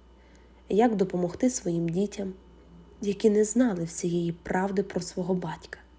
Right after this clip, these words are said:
Ця зустріч змінила життя Марини. Вона зрозуміла, що не можна далі жити в минулому.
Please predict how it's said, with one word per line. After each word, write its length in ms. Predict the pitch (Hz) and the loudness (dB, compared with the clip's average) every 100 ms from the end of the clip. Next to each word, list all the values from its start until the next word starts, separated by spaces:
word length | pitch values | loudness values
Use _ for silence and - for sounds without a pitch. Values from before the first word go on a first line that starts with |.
| - - - - - - - - - - - - - - - - | -20 -20 -20 -20 -20 -20 -20 -20 -20 -20 -20 -20 -20 -20 -20 2
Ця 180 | - 247 | 8 8
зустріч 400 | 294 359 269 214 | 8 4 0 0
змінила 500 | 208 220 240 262 202 | 4 4 4 2 0
життя 320 | 175 - 170 | -2 -8 -8
Марини. 420 | 170 180 - - - - - - - - - - - - | -6 -8 -10 -14 -20 -20 -20 -20 -20 -20 -20 -20 -20 -10
Вона 320 | 202 208 214 | 0 2 4
зрозуміла, 640 | 208 214 208 208 226 226 214 | 4 2 4 4 4 2 -2
що 280 | - - 214 | -4 -2 2
не 140 | 220 | 4
можна 500 | 220 247 220 170 170 | 4 4 2 -2 -4
далі 340 | 170 175 185 | -2 0 0
жити 320 | 180 175 196 190 | 0 -2 -2 -2
в 100 | 185 | 0
минулому. 420 | 196 202 185 | 2 0 -2